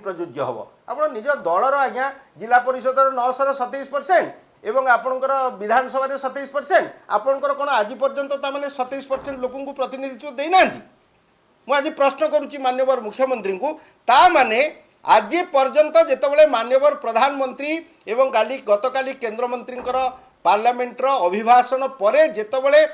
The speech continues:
ମୋଦି ସରକାର ଦଶ ପାଦ ଆଗକୁ ଯାଇ ଏକଥା ଚିନ୍ତା କଲେ, ଏଇ ଯେଉଁ, ଅ, ଏସିବିସି ମାନଙ୍କର ସ୍ୱାର୍ଥକୁ ରଖିବା ପାଇଁ, ଆପଣ ସକାଳୁ ସକାଳୁ ମିଛ କହିଦେଲେ। ସକାଳ କାଗଜରେ ବାହାରିଗଲା କ'ଣ ନା, ମାଷ୍ଟର ଷ୍ଟ୍ରୋକ୍ ଦେଇଦେଲେ।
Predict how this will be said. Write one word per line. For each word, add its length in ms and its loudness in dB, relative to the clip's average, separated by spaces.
ମୋଦି 400 -2
ସରକାର 520 4
ଦଶ 260 4
ପାଦ 280 2
ଆଗକୁ 540 4
ଯାଇ 200 6
ଏକଥା 380 4
ଚିନ୍ତା 380 -2
କଲେ, 280 -4
ଏଇ 100 -2
ଯେଉଁ, 440 -4
ଅ, 80 0
ଏସିବିସି 520 -6
ମାନଙ୍କର 400 -6
ସ୍ୱାର୍ଥକୁ 460 -6
ରଖିବା 280 0
ପାଇଁ, 260 0
ଆପଣ 220 -4
ସକାଳୁ 420 -2
ସକାଳୁ 280 -4
ମିଛ 200 -10
କହିଦେଲେ। 380 -10
ସକାଳ 300 -2
କାଗଜରେ 340 -2
ବାହାରିଗଲା 380 -2
କ'ଣ 200 -6
ନା, 120 -4
ମାଷ୍ଟର 440 0
ଷ୍ଟ୍ରୋକ୍ 420 -8
ଦେଇଦେଲେ। 280 -8